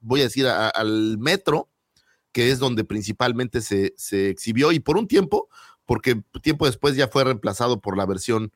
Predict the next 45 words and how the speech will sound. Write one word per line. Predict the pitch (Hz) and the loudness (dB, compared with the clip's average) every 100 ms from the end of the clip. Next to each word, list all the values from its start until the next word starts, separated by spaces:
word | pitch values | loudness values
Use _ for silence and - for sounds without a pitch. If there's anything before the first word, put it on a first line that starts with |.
| _ _ _ | _ _ _
versión | 107 104 147 | -2 0 2
nueva. | 240 233 180 | 4 4 4
Sin | 151 | 2
embargo, | 139 147 147 151 | 2 2 2 0
pues | 123 | -2
creo | - 143 139 | 2 0 4
que | 123 | 2
es | 117 131 | 2 0
uno | 127 | 0
de | 104 | 0
los | 95 104 | 0 0
más | 117 - - | -2 -4 -8
icónicos, | 98 - 120 113 107 104 | -6 -2 -2 0 -2 -2
o | 92 | -2
al | 95 | 0
menos | 110 113 110 - - - - | -2 -4 -6 -14 -20 -20 -6
uno | 117 110 | 0 0
de | |
los | 98 - | 0 -2
que | 95 | -4
más, | 101 101 - - _ _ | -2 -4 -8 -16 _ _
con | - 113 | -2 0
más | 135 | 0
cariño | - 113 123 117 | 2 0 2 0
uno | 110 110 | 0 0
recuerda | 92 95 107 101 92 | -2 0 0 2 0
de | |
nuestra | 87 87 92 | -2 -6 -4
querida | 117 120 | -2 0
cinta. | 147 - | -2 2
¿Sabes | 214 214 | 0 2
qué | 214 | 0
me | 214 | 2
recuerda | 165 170 170 | 2 0 0
este | 147 | 0
cartel? | 117 107 123 320 - _ _ _ | 0 0 0 0 -6 _ _ _
Como | - 123 139 | -2 2 2
ese | 151 165 | 2 0
primer | 127 131 147 | 0 2 0
trailer, | 143 - 127 127 147 190 | -2 2 4 6 4 2
¿se | 113 | 0
acuerdan | 131 131 117 | 2 0 0
que | 107 | -2
por | 101 | 0
ahí | 101 120 120 | 2 2 -2